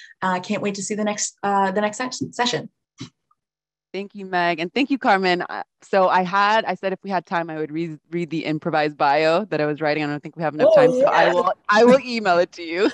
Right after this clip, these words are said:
Speaker 2: <laughs> Maybe we
Speaker 3: Yes.
Speaker 2: can post it on Power to Fly too, so people can see, and, uh, or we can put it in the comment section. But thank you so much, Carmen. Uh, I'm gonna be reaching out.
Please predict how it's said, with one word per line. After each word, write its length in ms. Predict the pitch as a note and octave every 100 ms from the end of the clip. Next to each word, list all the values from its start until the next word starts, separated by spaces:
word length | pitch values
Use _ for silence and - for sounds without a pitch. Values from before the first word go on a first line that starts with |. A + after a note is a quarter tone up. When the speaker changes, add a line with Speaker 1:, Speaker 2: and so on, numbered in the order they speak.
| -
Speaker 2:
<laughs> 120 | -
Maybe 160 | G#3 -
we 60 |
Speaker 3:
Yes. 80 | -
Speaker 2:
can 120 | A3
post 260 | G#3 F#3+ -
it 100 | C4+
on 100 | E3+
Power 260 | A3 E3+ F3
to 60 | F3
Fly 240 | F3 E3
too, 180 | E3 E3
so 120 | E3
people 240 | D#3+ D#3+
can 160 | D#3+ D#3 -
see, 220 | D3+ D3
and, 220 | D3 C#3+ -
uh, 360 | C3+ C3 C3
or 140 | - C3+
we 80 | C3+
can 160 | C#3
put 120 | C3+
it 40 | C#3+
in 140 | C3+
the 80 | C3
comment 340 | - B2+ B2+ -
section. 260 | B2+ - D3+
But 160 | D#3+
thank 180 | D#3+ G#3
you 60 | A3
so 140 | A3
much, 180 | G3+ F#3
Carmen. 420 | G3 F3+ F3 F3
Uh, 60 | E3
I'm 440 | D#3 D#3 D3 C#3+
gonna 140 | E3 D#3+
be 260 | D#3+ D3+
reaching 260 | D#3 D3 D3
out. 260 | F#2 G2